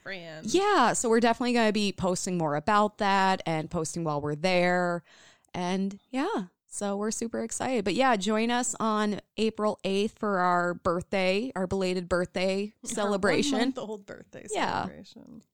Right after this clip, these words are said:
Speaker 2: Yeah, we, you know, we just wanna make sure it was stick. We wa-, we, we wanna make sure it wasn't, like, three years is like, "Nah, I'm done."
Speaker 1: Now we're done.
Speaker 2: <laughs> Uh, I guess three years is all I could deal. <laughs>
Speaker 1: It's also coordinating with two other pods, so.
Speaker 2: Yeah, yeah. Calendars are tricky.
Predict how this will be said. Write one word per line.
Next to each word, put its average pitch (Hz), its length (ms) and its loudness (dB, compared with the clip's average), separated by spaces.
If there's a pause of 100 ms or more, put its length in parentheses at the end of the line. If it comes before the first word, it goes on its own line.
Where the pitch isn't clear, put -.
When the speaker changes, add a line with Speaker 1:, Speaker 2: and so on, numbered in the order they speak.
(120)
Speaker 2:
Yeah, 262 160 -4
we, 196 160 -4
you 320 80 0
know, 294 60 0
we 320 60 4
just 330 120 0
wanna 330 180 4
make 247 160 4
sure 226 140 2
it 156 80 0
was 175 120 0
stick. 151 300 -2
We 202 80 -2
wa-, 214 100 -2 (440)
we, 226 180 -4
we 226 160 2
wanna 233 240 4
make 208 160 0
sure 196 140 0
it 180 60 2
wasn't, 196 300 0
like, 175 200 0
three 202 300 0
years 185 260 2
is 180 140 -2
like, 165 160 -2
"Nah, 139 280 -4
I'm 147 120 -6
done." - 260 -6
Speaker 1:
Now 220 160 2
we're 220 60 -2
done. 226 720 2 (140)
Speaker 2:
<laughs> - 120 -14
Uh, - 80 -4
I 233 200 4
guess 226 180 0
three 214 220 4
years 185 260 4
is 180 80 0
all 175 120 6
I 170 100 4
could 175 120 -4
deal. 151 400 2
<laughs> - 60 -18 (300)
Speaker 1:
It's 233 80 -8
also 196 160 -6
coordinating 175 540 -10
with - 120 -18
two - 140 -16
other 117 200 -14
pods, - 600 -18
so. - 260 -18 (120)
Speaker 2:
Yeah, 156 340 -2 (100)
yeah. - 300 -4 (840)
Calendars 277 680 -6
are 202 180 -6
tricky. - 640 -10